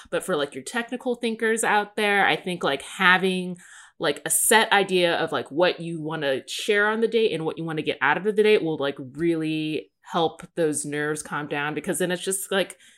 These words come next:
it's kinda like a checklist, which is what we're all doing in our minds anyway. And so if you just at least have the three things that you wanna get out of it and, like, what you wanna put into it, then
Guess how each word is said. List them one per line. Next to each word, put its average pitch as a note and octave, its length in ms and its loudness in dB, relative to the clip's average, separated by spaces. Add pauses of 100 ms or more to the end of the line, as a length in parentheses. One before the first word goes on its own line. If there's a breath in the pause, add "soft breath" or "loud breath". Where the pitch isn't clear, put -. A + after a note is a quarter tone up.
(140 soft breath)
it's - 120 -4
kinda G#3 200 2
like B3+ 200 2
a C#4 40 2
checklist, B3+ 540 2
which F#3 160 -4
is A3 100 4
what C4 200 4
we're A3+ 100 6
all F#3+ 160 10
doing F3 320 0
in E3 80 -2
our D3+ 140 -2
minds C#3+ 420 -2
anyway. G3+ 720 -2 (320 loud breath)
And F#3+ 100 2
so F3 100 6
if - 140 6
you F3+ 100 -2
just F#3 240 2 (160)
at C#3+ 200 -2
least F3+ 300 -4
have D#3+ 200 -6
the D3 80 -4
three F3 240 -6
things E3 460 -4
that - 160 -4
you F3+ 640 -4
wanna E3+ 240 -4
get E3+ 100 -2
out D#3 200 0
of D#3+ 120 -4
it D#3+ 220 -2
and, C3+ 160 -6
like, - 240 -10
what D3 160 -4
you D3+ 120 -10
wanna D#3 160 -6
put D#3+ 200 -8
into E3+ 300 0
it, G3 140 0
then E3 220 -2